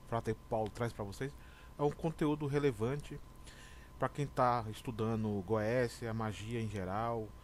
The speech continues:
né? Coisas esotéricas, é, assuntos ocultos, esotéricos e de magia goécia, né? Seja ela de qualquer egrégora salomônica, luciferiana, satanista,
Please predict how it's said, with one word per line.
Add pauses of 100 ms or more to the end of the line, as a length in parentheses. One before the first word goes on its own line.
(500)
né? (760)
Coisas
esotéricas,
é,
assuntos
ocultos,
esotéricos (160)
e
de
magia
goécia,
né? (960)
Seja
ela (500)
de
qualquer
egrégora
salomônica,
luciferiana,
satanista,